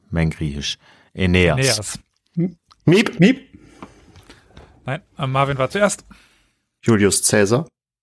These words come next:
Speaker 1: Ja.
Speaker 2: Gaius Julius Caesar.
Speaker 1: Den Gaius sparen wir uns und das sind zweihundert Punkte für Marvin ab achthundertfünfzig und es bleibt
Speaker 2: Ja.
Speaker 1: offen.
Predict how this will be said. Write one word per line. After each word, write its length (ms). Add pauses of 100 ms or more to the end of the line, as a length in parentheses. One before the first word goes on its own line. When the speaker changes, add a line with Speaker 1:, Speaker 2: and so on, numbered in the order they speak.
(360)
Speaker 1:
Ja. 320 (720)
Speaker 2:
Gaius 640 (240)
Julius 680 (160)
Caesar. 600 (300)
Speaker 1:
Den 160
Gaius 420
sparen 340
wir 120
uns 260
und 440
das 120
sind 240
zweihundert 500
Punkte 540 (100)
für 160
Marvin 400 (280)
ab 140
achthundertfünfzig 920 (580)
und 320
es 160
bleibt 560
Speaker 2:
Ja. 140 (340)
Speaker 1:
offen. 320